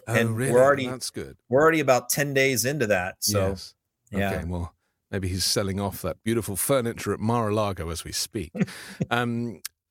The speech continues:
Speaker 1: he actually posted, uh, the other day about the stock market, didn't he? He kinda claimed that he wanted to take credit for it. He said, "This is the Trump stock market because my polls against Biden are so good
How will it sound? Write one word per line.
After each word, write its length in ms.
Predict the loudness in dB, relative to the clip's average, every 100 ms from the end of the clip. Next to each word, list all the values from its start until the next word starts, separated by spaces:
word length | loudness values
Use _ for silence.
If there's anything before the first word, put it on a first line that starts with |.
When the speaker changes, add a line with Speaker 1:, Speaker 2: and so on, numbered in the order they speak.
| _
Speaker 1:
he 280 | 0 2 2
actually 380 | 2 -2 -4 -2
posted, 600 | 2 2 2 0 0 -2 -4
uh, 380 | -2 0 -2 -4 -8 _
the 200 | -2 -2
other 140 | 0
day 180 | 0 0
about 300 | 0 -2 -2
the 180 | -2 -2
stock 400 | 0 0 0 0
market, 380 | -4 -4 -6 -8
didn't 220 | -8 -6
he? 180 | -4 -4
He 60 | -4
kinda 260 | -2 -2
claimed 420 | -2 -2 0 -2 -2
that 180 | -4
he 100 | -2
wanted 260 | -4 -4 -4
to 60 | -6
take 300 | -2 -4 -2
credit 380 | 0 0 -2 -8
for 260 | -4 -4
it. 80 | -4
He 80 | -4
said, 240 | -2 -2 -4 -14 -20 _
"This 260 | 0 2 0
is 140 | -2
the 100 | -4
Trump 420 | -4 0 0 0
stock 280 | -4 -2 -2
market 460 | 0 0 0 -2 -2
because 280 | -2 -2 0
my 220 | 2 0
polls 440 | 0 0 0 -2 -4
against 400 | -4 -4 -4 -2
Biden 400 | -2 -2 -2 -4
are 60 |
so 320 | -2 0 0 0
good 260 | 0 0